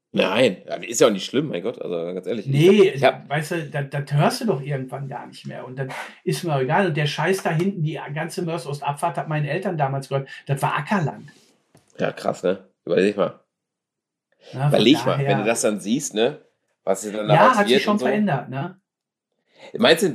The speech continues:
Speaker 1: äh, Duisburg generell, äh, hat sich mega verändert? Ein mega Wandel gewesen?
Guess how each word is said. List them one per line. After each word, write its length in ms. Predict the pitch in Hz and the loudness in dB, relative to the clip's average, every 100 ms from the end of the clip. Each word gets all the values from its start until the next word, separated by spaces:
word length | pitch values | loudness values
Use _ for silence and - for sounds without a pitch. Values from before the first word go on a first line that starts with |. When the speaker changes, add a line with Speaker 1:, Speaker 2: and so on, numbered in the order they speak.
| 143 | 2
Speaker 1:
äh, 140 | 131 | 2
Duisburg 380 | 117 170 - 143 | 0 -4 -4 -2
generell, 480 | 135 120 120 180 117 | 2 2 4 2 2
äh, 300 | - 107 107 | 0 0 0
hat 220 | - 113 - | -2 -8 -10
sich 180 | 110 | -6
mega 280 | 107 117 147 | 0 2 2
verändert? 540 | 123 - 95 180 - - | -2 -4 -6 -8 -10 -12
Ein 220 | 95 98 | -10 -6
mega 300 | 110 117 92 | 0 2 4
Wandel 260 | 104 151 | 2 -2
gewesen? 560 | 151 143 156 160 190 _ | -8 -10 -10 -12 -16 _